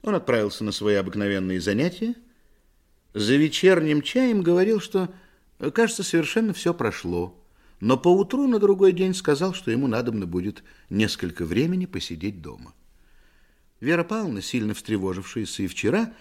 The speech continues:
теперь серьёзно испугалась и потребовала, чтобы Дмитрий Сергеевич пригласил медика.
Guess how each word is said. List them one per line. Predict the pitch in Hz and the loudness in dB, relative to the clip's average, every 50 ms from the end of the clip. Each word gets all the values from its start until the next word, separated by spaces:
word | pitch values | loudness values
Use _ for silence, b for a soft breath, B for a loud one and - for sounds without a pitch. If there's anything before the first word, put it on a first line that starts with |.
| B B B | B B B
теперь | B - - - - 123 - | B -6 -4 -2 0 -2 -2
серьёзно | - - 208 208 214 170 113 85 87 90 | -2 -2 -2 0 2 2 2 0 -2 -4
испугалась | 85 - - 95 90 98 117 160 196 202 - - B B B | -6 -6 -8 -4 0 0 0 0 0 -4 -10 -16 B B B
и | B 98 | B -6
потребовала, | 85 101 92 - 87 92 90 95 131 170 190 | -2 -2 -2 -2 -2 -4 -4 -2 -4 -4 -6
чтобы | 180 - - 101 92 95 | -6 -6 -6 -6 -4 -2
Дмитрий | 98 107 117 - - 87 | 0 0 -2 -2 -4 -8
Сергеевич | - - 85 85 80 107 147 185 - - | -8 -8 -10 -6 -4 -4 -4 -4 -6 -8
пригласил | - 104 98 98 101 104 - - 165 180 | -6 -6 -2 -2 -2 -2 0 0 0 0
медика. | 190 202 196 151 107 82 87 - - - - | 2 2 0 0 0 -2 -6 -14 -16 -18 -20